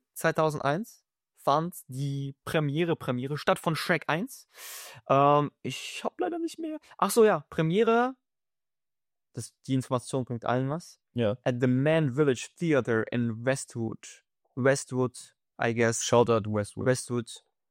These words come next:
Speaker 1: ähm, City of Los Angeles, Neighborhood of Los Angeles. Zweiundzwanzigster April zweitausendeins, merkt euch diesen Tag, denn dieser Tag
Speaker 2: Ist
Speaker 1: ist der Tag,
Speaker 2: ikonisch.
Speaker 1: ikonisch, weil es angefangen ist. Danach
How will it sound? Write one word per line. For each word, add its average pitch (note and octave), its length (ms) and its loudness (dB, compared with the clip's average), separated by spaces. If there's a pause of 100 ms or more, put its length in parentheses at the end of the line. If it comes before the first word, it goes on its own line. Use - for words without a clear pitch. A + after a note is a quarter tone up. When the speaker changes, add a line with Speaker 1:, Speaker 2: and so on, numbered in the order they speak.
(300)
Speaker 1:
ähm, A2 680 0
City - 360 -4
of A2+ 160 -2
Los C3 180 -6
Angeles, A2+ 440 -4
Neighborhood C3 400 4
of A#2+ 160 0
Los A#2 200 2
Angeles. A2+ 480 -2 (340)
Zweiundzwanzigster F3+ 680 0
April E3+ 240 -2
zweitausendeins, C#3+ 540 -2
merkt C#3+ 340 -4
euch C3+ 320 0
diesen C3 540 -4
Tag, A#2 420 0
denn A2+ 160 -2
dieser C3+ 300 -2
Tag D3 440 0 (300)
Speaker 2:
Ist A#2+ 220 0
Speaker 1:
ist C#3 180 -2
der C3 80 0
Tag, C3 240 2
Speaker 2:
ikonisch. C3+ 520 4 (120)
Speaker 1:
ikonisch, D3 460 0
weil B2+ 120 6
es B2 120 0
angefangen C3 400 -4
ist. C#3+ 140 -4 (360)
Danach C#3+ 680 0